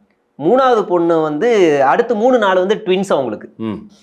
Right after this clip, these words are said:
Speaker 1: அவங்க பேரு something ஏதோ ஒரு பேர் வரும். இந்த நாலாவது தான் மரிய ஜீனா.
Speaker 2: அந்த ட்வின்ஸ்ல தான் ஒருத்தவங்க.
Speaker 1: ஆமா,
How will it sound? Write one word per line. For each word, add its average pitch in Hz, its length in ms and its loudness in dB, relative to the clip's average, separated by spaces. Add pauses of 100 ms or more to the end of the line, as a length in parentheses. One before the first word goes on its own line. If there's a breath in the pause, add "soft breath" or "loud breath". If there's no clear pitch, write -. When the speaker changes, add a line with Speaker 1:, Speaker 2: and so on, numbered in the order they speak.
(220 soft breath)
Speaker 1:
அவங்க 151 260 -4
பேரு 170 580 4
something 147 260 -4
ஏதோ 143 160 0
ஒரு 139 160 0
பேர் 139 200 -2
வரும். 135 180 2
இந்த 190 120 2
நாலாவது 180 520 2
தான் 143 120 0
மரிய 160 40 2
ஜீனா. 151 400 0
Speaker 2:
அந்த 113 240 -2
ட்வின்ஸ்ல 160 400 -2
தான் 131 220 0
ஒருத்தவங்க. 85 320 -8
Speaker 1:
ஆமா, 135 260 -2